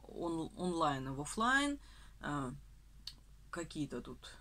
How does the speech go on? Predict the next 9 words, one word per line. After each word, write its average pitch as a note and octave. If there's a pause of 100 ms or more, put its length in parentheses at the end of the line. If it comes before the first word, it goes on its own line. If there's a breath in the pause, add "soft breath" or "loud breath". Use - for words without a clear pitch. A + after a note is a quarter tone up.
(260 loud breath)
демоны D3+
чумы, D4 (140)
королева G3+
чума. A3+ (680 soft breath)
Э, C3 (720)
людей C#3+ (240)
убивают, G#3 (280)
эпидемия C3
смерти. A3+